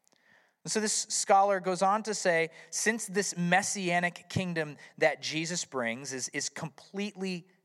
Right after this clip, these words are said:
different, it, it's not the sovereign, prospering kingdom that the Jewish people were expecting, he says, it's not surprising that Jesus isn't welcomed when he enters Jerusalem and visits the temple.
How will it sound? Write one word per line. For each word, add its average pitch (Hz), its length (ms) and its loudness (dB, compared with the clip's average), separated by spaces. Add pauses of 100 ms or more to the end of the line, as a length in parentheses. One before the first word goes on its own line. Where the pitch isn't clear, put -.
different, 123 460 -4 (640)
it, 151 140 -4
it's 156 220 -4
not 170 360 4
the 170 60 2
sovereign, 175 840 4 (240)
prospering 165 640 4
kingdom 143 380 -4
that 123 100 -14
the 131 60 -8
Jewish 135 400 -2
people 143 280 -4
were 127 100 -2
expecting, 127 600 0
he 135 100 -12
says, 156 320 0 (240)
it's 196 220 -2
not 180 320 4
surprising 175 640 2
that 123 100 -10
Jesus 131 480 -6
isn't 123 240 -8
welcomed 117 480 -2
when 104 140 -10
he 107 120 -8
enters 107 380 -8
Jerusalem 101 540 -10
and 90 100 -10
visits 92 340 -12
the 85 80 -18
temple. - 440 -14